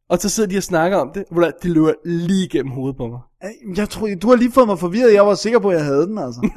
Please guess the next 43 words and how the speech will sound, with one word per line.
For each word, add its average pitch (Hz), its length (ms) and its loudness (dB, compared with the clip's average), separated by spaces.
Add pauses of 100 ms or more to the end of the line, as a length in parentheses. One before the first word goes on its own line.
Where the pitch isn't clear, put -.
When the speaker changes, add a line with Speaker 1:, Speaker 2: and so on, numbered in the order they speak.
(440)
Speaker 1:
<laughs> - 600 -4
Jamen, 208 100 0
prøv 233 100 4
nu 226 80 2
at 208 60 2
høre. 185 140 2 (180)
Det 233 60 0
er 233 60 2
lige 226 160 2
meget. 156 300 0 (600)
<laughs> - 540 -20
Fordi 190 220 -4
det, 208 160 -4
der 254 60 6
er 254 60 4
fidusen 214 340 -4
med 202 80 -4
den 190 120 -2
her 180 80 -2
film, 170 240 -8
det 180 120 -2
er, 165 120 -4 (720)
at 175 100 -10
du 190 60 -2
kan 202 100 0
f-, - 320 -8
tune 214 260 4
fuldstændig 185 600 2
ud 185 140 -2
under 170 180 -4
hele 180 220 -2
historien. 165 520 -6 (600)
Speaker 2:
Og 143 60 -10
bare 139 140 -2
se 143 320 -6
på 147 100 -16
Speaker 1:
Og - 20 -12
så - 40 -20
Speaker 2:
billederne. 120 200 -2
Speaker 1:
bare 185 100 2
se 170 240 -4
på 143 160 -4
dem. 147 140 -10